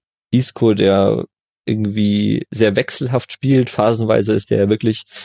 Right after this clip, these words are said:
eine Augenweide, wenn man da zuguckt. Auf der anderen Seite hat er wirklich Spiele, wo er mal für dreißig Minuten, für vierzig Minuten mal wirklich abtaucht. Ähm, also bisher hat sie dann sehr viel gelebt von dieser offensiven Qualität, die er einfach hatte.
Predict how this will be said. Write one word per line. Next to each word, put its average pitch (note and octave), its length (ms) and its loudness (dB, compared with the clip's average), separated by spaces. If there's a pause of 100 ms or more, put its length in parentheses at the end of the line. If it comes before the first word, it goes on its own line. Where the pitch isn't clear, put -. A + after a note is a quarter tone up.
(100)
eine G2+ 140 2
Augenweide, A#2 580 2
wenn A#2 120 2
man A2+ 120 0
da A2 120 0
zuguckt. - 480 -4
Auf - 100 -2
der A2 140 0
anderen G#2+ 220 2
Seite G#2 220 2
hat G2 120 2
er G2+ 80 0
wirklich A#2+ 180 -12
Spiele, A2+ 360 -2
wo G2 100 4
er F#2+ 60 4
mal - 360 -2 (400)
für A2 100 -2
dreißig G#2 380 0
Minuten, G#2+ 380 2
für A2 120 0
vierzig - 360 -2
Minuten A2 320 -2
mal G2+ 140 0
wirklich A2 220 -6
abtaucht. - 520 -6 (420)
Ähm, G#2+ 680 0 (420)
also G#2+ 320 0
bisher C3 440 -2
hat D#3 120 -2
sie B2 120 -2
dann A#2+ 180 2
sehr A#2+ 160 2
viel A#2+ 160 0
gelebt A2 380 2
von G#2 100 0
dieser G2+ 220 2
offensiven G#2+ 680 -2
Qualität, A2 560 -2
die D#3+ 40 0
er C3+ 60 0
einfach C3 220 -2
hatte. D3 300 0